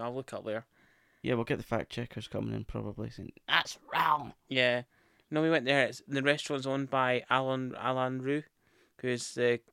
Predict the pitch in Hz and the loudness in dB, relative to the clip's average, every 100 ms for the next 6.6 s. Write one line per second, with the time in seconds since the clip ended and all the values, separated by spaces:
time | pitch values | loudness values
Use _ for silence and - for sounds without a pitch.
0 | - _ _ _ _ _ 135 127 - 127 | -20 _ _ _ _ _ 0 0 -2 0
1 | 123 123 - - 131 127 120 123 - 131 | 2 2 -2 -2 0 0 0 -2 -2 -8
2 | - 131 131 135 139 143 - _ _ _ | -4 -6 -6 -6 -4 -6 -8 _ _ _
3 | _ _ _ _ _ _ _ _ _ - | _ _ _ _ _ _ _ _ _ -12
4 | 113 110 127 131 131 127 123 123 120 - | -8 -4 -2 -2 0 0 4 2 2 0
5 | 120 117 - 120 127 127 123 - 117 127 | 0 0 -2 2 4 2 -2 0 2 2
6 | 127 127 135 131 143 | 0 -2 0 0 0